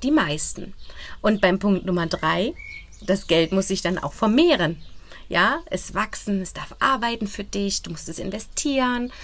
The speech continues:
oder sollst es investieren, du sollst es rausbringen, du sollst es spenden, damit es auch wieder zurück, dir zurückfließen kann. Und genau da, das schaffen die wenigsten.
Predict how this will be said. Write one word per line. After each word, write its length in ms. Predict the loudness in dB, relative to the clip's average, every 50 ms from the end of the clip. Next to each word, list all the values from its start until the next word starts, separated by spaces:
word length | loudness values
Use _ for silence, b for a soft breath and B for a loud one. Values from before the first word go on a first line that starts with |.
| B B B -6
oder 140 | -4 -4
sollst 300 | -2 -2 -2 -2 -2 -4
es 200 | -4 -6 -6 -4
investieren, 800 | -4 -2 -2 -2 -4 -4 -6 -6 -2 0 2 2 2 2 0 -2
du 60 | -4 -4
sollst 240 | -6 -6 -4 -2
es 220 | -2 -2 -2 0 2
rausbringen, 500 | 2 4 4 2 0 -2 -4 -4 -4 -4
du 60 | -4
sollst 200 | -6 -8 -6 -4
es 140 | -2 -2 -2
spenden, 600 | -2 0 0 0 0 0 0 0 0 0 -2 -4 B B B B B B B
damit 280 | -2 0 0 0 0 -2
es 100 | -4 -4
auch 160 | -6 -6 -6
wieder 180 | -6 -6 -6 -6
zurück, 240 | -6 -6 -6 -6 -6
dir 140 | -6 -4
zurückfließen 560 | -4 -4 -4 -4 -4 -4 -6 -6 -4 -4 -6 -4
kann. 280 | -2 0 2 2 2
Und 100 | 2 0
genau 460 | -2 -2 -2 -2 -2 -2 -2 -2 -2
da, 460 | 0 2 4 4 6 4 4 2 -2 -6 -10 -16 -18 -16 -14 -12 -10 -6
das 160 | -4 -4 -2
schaffen 300 | -2 -4 -4 -6 -6 -6
die 100 | -6 -6
wenigsten. 460 | -6 -6 -6 -6 -6 -6 -6 -6 -8